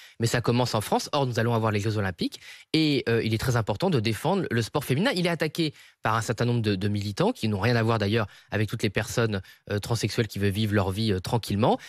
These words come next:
Mais il est aussi attaqué, il faut le dire, en France par, euh, l'islamisme. Voilà. Donc moi je me félicite que le Conseil d'État ait refusé la tentative d'imposer le vo-, de, de permettre le voile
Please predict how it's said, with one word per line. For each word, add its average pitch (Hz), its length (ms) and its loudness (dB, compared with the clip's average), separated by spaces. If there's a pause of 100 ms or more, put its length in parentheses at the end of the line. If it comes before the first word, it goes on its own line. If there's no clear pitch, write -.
Mais 135 80 0
il 131 40 4
est 127 40 4
aussi 123 200 0
attaqué, 113 320 -2
il 175 40 0
faut 113 120 -4
le 107 60 -2
dire, 110 140 -2
en 92 80 -4
France - 440 -6
par, 120 240 0
euh, 98 60 -2
l'islamisme. 170 460 -2
Voilà. 139 160 0
Donc 113 160 0
moi 135 60 2
je 117 60 -2
me 123 60 0
félicite 156 420 -2 (300)
que 143 80 0
le 131 60 2
Conseil 135 300 0
d'État 127 380 0 (300)
ait 110 80 0
refusé 139 560 0
la 107 120 -2
tentative 117 500 0
d'imposer 110 460 0
le 104 80 2
vo-, 101 240 0
de, 101 120 -2
de 101 120 -2
permettre 147 560 0
le 110 60 2
voile 107 400 0